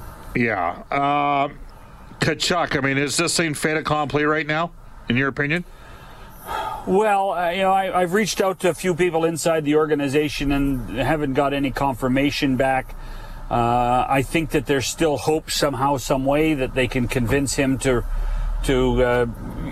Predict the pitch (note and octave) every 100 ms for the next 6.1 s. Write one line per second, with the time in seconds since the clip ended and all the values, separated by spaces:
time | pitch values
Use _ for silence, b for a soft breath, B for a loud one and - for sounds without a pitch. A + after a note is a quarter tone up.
0 | C3+ C#3 - - - C3 C#3+ C3 A#2+ B2+
1 | D3 E3 D#3+ - D#3+ D#3 C#3+ D3+ D#3 D3
2 | G3 G3 E3+ - B B B - - C3+
3 | C#3 C#3 - C#3+ C#3+ D3+ E3 F#3 F#3 F3
4 | E3 D#3+ C#3+ B2 D3+ D3 C#3+ C#3+ C3+ D3
5 | C3+ C#3 C3+ C3 C3+ - - F3+ F3+ E3+
6 | D3+